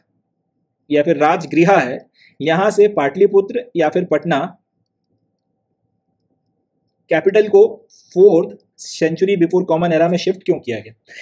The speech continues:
इसका जवाब यह है कि पाटलिपुत्र की location बड़ी strategic किस्म की है।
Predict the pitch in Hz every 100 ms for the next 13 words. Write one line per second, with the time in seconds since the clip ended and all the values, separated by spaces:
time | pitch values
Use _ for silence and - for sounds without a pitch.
0 | - 180 240 208 196 240 233 220 214 220
1 | 233 190 165 220 220 220 220 - 226 214
2 | 147 147 185 226 202 208 202 151 156 180
3 | 165 151 147 131 110